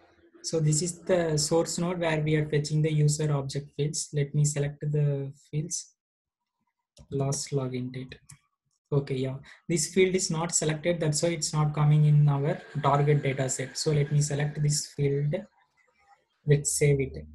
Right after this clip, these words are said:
So while saving, it will ask whether we need to propagate. If it is pro-, if we are propagating, means this field will get added in the, all the upcoming transformation. Yes, we need to add that in the,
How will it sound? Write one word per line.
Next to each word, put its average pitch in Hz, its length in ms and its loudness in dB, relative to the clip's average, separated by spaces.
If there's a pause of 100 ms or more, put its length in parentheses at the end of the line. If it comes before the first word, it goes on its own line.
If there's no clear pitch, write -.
(280)
So 180 180 -2
while 175 200 4
saving, 196 500 2
it 185 60 0
will 160 180 0
ask 156 300 2
whether 160 240 4
we 160 100 -4
need 160 180 -4
to 165 80 0
propagate. 147 520 2
If 143 240 -4
it 156 140 -4
is 175 240 -4
pro-, 160 180 0
if 151 180 -6
we 170 100 0
are 156 80 0
propagating, 165 600 -2
means 175 240 -6
this 156 300 -4
field 175 340 -4
will 165 260 -6
get 160 160 -2
added 156 300 -2
in 160 160 -2
the, 170 80 -2
all 151 260 2
the 175 100 -2
upcoming 160 520 -6
transformation. 143 880 -4
Yes, 143 260 -2
we 151 140 2
need 156 200 0
to 160 100 0
add 147 260 2
that 156 180 -2
in 151 160 2
the, 175 160 -2